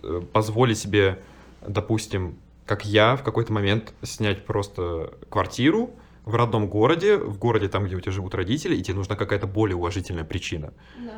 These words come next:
Speaker 1: чтобы съехать от них, получить
Speaker 2: Да.
Speaker 1: какую-то независимость, э.
Speaker 2: Но в любом случае не нужно, эм, да, неважно, какая у вас цель, или поступить ради образования, или поступить в другой город ради переезда,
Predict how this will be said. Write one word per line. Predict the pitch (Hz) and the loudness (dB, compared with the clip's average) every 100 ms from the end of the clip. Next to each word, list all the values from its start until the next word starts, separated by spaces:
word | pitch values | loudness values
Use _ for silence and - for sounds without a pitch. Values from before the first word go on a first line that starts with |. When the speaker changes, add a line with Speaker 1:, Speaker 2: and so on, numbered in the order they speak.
| - | -14
Speaker 1:
чтобы | - 107 98 | -4 -2 -2
съехать | - 98 90 - | 0 0 0 -6
от | - | -6
них, | 85 - | -10 -4
получить | 95 95 - | -4 -4 -6
Speaker 2:
Да. | |
Speaker 1:
какую-то | 104 107 104 | -6 -4 -2
независимость, | 101 95 90 - 87 82 - - - | -2 -2 -4 -4 -6 -8 -10 -14 -10
э. | - 90 - - - | -6 -6 -6 -14 -12
Speaker 2:
Но | - | -6
в | 247 | -2
любом | 254 302 302 | 0 -2 0
случае | 277 269 262 240 | -4 -4 -2 -2
не | 240 | 0
нужно, | 247 269 254 226 220 214 214 208 208 - 202 196 196 196 190 185 - - | 0 0 -2 -2 0 0 0 -2 -2 -2 0 2 2 0 -4 -8 -12 -8
эм, | 202 | 0
да, | 208 | 2
неважно, | 208 208 202 185 | 2 2 0 -4
какая | 190 196 185 | -4 -2 0
у | |
вас | 190 - | -2 -4
цель, | 269 269 | -4 -2
или | 196 185 | -2 -4
поступить | 185 - 208 196 185 | -8 -10 -10 -10 -8
ради | 185 175 | -4 -2
образования, | 175 185 185 202 277 240 | -4 -4 -6 -2 -2 -2
или | 185 | -4
поступить | 190 - 202 185 | -6 -10 -6 -4
в | |
другой | 180 180 185 | -4 -4 -2
город | 190 175 175 | 0 -2 -4
ради | 180 175 | -10 -8
переезда, | 185 185 233 269 240 | -8 -4 -2 -2 -2